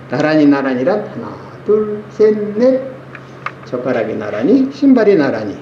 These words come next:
오케이? 예스. 그대로 나란히.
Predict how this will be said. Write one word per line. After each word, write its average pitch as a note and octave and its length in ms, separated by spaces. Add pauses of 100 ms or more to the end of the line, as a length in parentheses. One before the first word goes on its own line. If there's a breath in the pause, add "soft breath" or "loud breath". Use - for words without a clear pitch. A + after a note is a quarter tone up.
(160)
오케이? A#3+ 500 (680)
예스. - 680 (1200)
그대로 F3+ 680
나란히. A#2 340